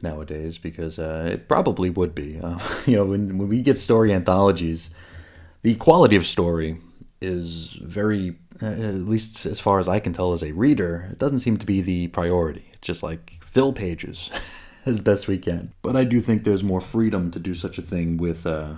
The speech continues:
you know, the digital comics here. So we get stories like this, and I mean, maybe I'm a little bit too serious a guy, but, um,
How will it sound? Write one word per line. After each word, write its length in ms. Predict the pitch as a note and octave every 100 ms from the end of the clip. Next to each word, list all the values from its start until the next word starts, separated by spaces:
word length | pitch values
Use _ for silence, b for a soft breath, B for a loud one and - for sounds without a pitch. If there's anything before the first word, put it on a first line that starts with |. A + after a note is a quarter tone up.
| E2+
you 80 | F#2
know, 100 | E2
the 100 | E2+
digital 400 | F2 D#2+ E2 -
comics 560 | E2+ D#2 - - -
here. 240 | E2 E2+ E2
So 280 | F#2 F2+
we 140 | F#2 G#2+
get 240 | B2+ A#2+
stories 320 | - B2 B2
like 220 | A#2 A2+ A#2
this, 420 | A2 A2 - - - -
and 160 | B2+
I 60 | B2+
mean, 360 | B2+ A#2+ A2+
maybe 260 | A#2 A#2+ A2+
I'm 120 | G#2+
a 80 | G#2+
little 200 | G#2 G2+
bit 200 | F#2+ -
too 160 | G2 F2+
serious 600 | - F#2 F#2 F#2+ - -
a 100 | -
guy, 420 | E2 F2 F2+ F2+
but, 420 | E2+ F2+ E2+ -
um, 580 | F2+ E2+ E2+ F2 E2+ F#2